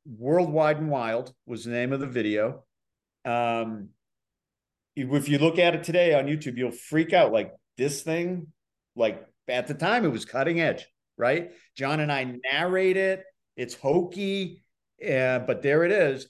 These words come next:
And I entered that into the, uh, Crested Butte Film, Ski Film Festival, and we won our category,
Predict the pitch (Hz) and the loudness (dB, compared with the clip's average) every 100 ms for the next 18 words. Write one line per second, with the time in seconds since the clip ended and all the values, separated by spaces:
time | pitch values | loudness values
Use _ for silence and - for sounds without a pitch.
0 | - 127 131 170 196 202 170 147 143 135 | -14 -8 -4 -2 -2 -2 -4 2 4 2
1 | 135 131 - 143 135 127 117 117 113 113 | -2 -10 -10 -8 -6 -6 -4 -2 -2 0
2 | 104 98 - 120 - 165 147 170 170 151 | 0 -2 2 2 2 -2 0 -2 -2 -2
3 | 151 151 127 - - 143 139 143 131 123 | 0 -2 -6 -16 -12 -8 -8 -6 -6 2
4 | 110 95 98 92 82 - _ _ _ _ | 2 2 -4 -8 -8 -14 _ _ _ _
5 | _ 120 113 110 110 120 117 117 110 104 | _ 2 2 2 -2 -2 0 0 0 -2
6 | 104 95 92 52 | -2 -2 -4 -12